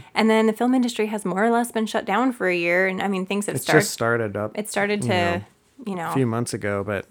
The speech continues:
Speaker 2: it's <laughs> like someone sneezes and the whole production gets shut down.
Speaker 1: Mm-hmm.
Speaker 2: You can't live like that.
Speaker 1: Mm-mm.
Speaker 2: You know, like, if that's your, like, so many people, a lot of my friends are having huge problems because of that. It's like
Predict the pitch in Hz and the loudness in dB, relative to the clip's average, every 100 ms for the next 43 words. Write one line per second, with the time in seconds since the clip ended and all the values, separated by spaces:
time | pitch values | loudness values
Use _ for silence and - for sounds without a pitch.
0 | 214 _ _ - 120 - - - - 208 | -20 _ _ -4 -4 -4 -10 -2 2 2
1 | - 190 - - - 151 143 131 - 139 | 6 4 4 -4 0 6 8 6 6 4
2 | 139 123 107 117 117 117 117 110 123 117 | 6 4 2 -2 -2 0 0 2 2 0
3 | - 107 104 98 - - 107 98 117 110 | 0 -6 -6 -6 -8 -6 -6 -4 -4 -4
4 | 90 - 214 196 180 196 190 156 247 151 | -4 -4 -2 -2 -4 0 0 2 0 4
5 | 151 196 101 - - - 214 - - 135 | 4 2 -4 -6 -10 -6 -8 -6 2 4
6 | 139 143 123 - - _ _ 160 208 247 | 6 6 4 0 -14 _ _ 2 4 2
7 | - 147 139 156 165 160 156 _ - 143 | -2 -2 4 8 8 6 2 _ 2 2
8 | - - 220 233 170 - 175 139 104 104 | 2 0 4 6 4 2 -4 -2 -2 0
9 | 113 170 254 156 107 120 151 101 107 113 | 4 4 4 2 2 0 0 0 -4 -2
10 | 113 107 - 165 - 139 180 120 101 95 | -4 -4 -4 -4 -2 0 0 0 -4 -8
11 | 101 98 87 78 90 - 107 - | -8 -10 -8 -8 -8 -8 -8 -8